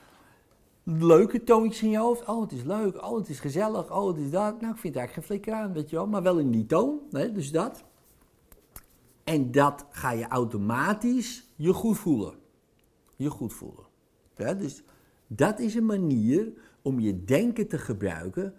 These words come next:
om gezonder te worden. En gezonder in de zin van geen stress. En geen stress hebben maakt gezonder. Ja? In ieder geval doet het geen afbraak.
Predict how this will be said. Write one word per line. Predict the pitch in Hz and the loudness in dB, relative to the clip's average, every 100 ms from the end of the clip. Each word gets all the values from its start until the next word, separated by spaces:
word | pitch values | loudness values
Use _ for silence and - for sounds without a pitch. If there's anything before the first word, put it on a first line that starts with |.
| - _ _ _ | -20 _ _ _
om | 120 135 | -2 -2
gezonder | 135 160 117 185 208 139 | 0 0 4 4 4 0
te | 110 110 | -2 -2
worden. | 98 82 78 - _ _ | -2 -4 -8 -18 _ _
En | 139 139 | -4 -4
gezonder | 131 104 151 214 220 127 - | -2 -2 2 4 4 2 0
in | 143 | -2
de | 131 | -2
zin | 123 113 101 139 180 | -2 0 0 0 -6
van | - - 101 135 170 | -10 -10 -8 -10 -10
geen | 127 110 | -10 -8
stress. | - 214 180 127 - - - - - | -6 -6 -8 -10 -18 -20 -20 -20 -10
En | 139 | -8
geen | - 101 101 | -6 -6 -6
stress | - 156 202 226 - - | 0 6 6 4 -6 -10
hebben | 135 160 196 240 277 - - | -2 0 2 0 -2 -6 -16
maakt | 85 87 104 127 185 - - _ | -12 -8 -4 -2 -4 -8 -20 _
gezonder. | - 185 147 127 87 - - _ _ _ _ _ | 0 2 4 2 0 -12 -20 _ _ _ _ _
Ja? | - 98 160 233 | -16 -12 -12 -14
In | - 95 113 | -16 -6 0
ieder | 143 | 0
geval | 180 180 165 | 2 0 0
doet | 180 | -2
het | 180 | -4
geen | - 175 175 - | -4 -4 -4 -4
afbraak. | 160 139 107 82 55 - | -4 -4 -6 -10 -12 -16